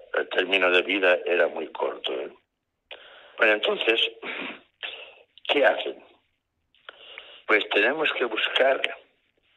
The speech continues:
a una persona, porque ya esta niña de doce años, ya jovencita, tiene que salir del templo.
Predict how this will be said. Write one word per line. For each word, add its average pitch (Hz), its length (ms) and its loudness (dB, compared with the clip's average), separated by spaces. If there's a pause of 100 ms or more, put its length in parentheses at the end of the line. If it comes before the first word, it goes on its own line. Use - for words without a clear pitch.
(380)
a 80 120 0
una 117 300 2
persona, 107 640 0
porque 92 480 0
ya 160 280 2
esta - 340 -2
niña 117 400 0
de 87 100 -6
doce 107 340 -2
años, 95 300 0 (1160)
ya - 180 4
jovencita, 117 680 2
tiene 110 280 2
que - 120 -2
salir 95 320 2
del - 200 0
templo. - 500 -10